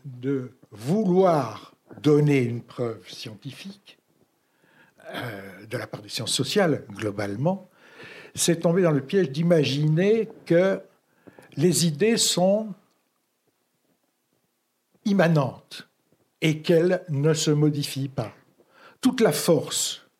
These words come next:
je pense, des idées, c'est précisément dans leur évolution.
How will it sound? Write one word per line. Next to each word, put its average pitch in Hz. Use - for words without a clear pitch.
je 113
pense, 107
des 113
idées, 117
c'est 156
précisément 165
dans 143
leur 139
évolution. 127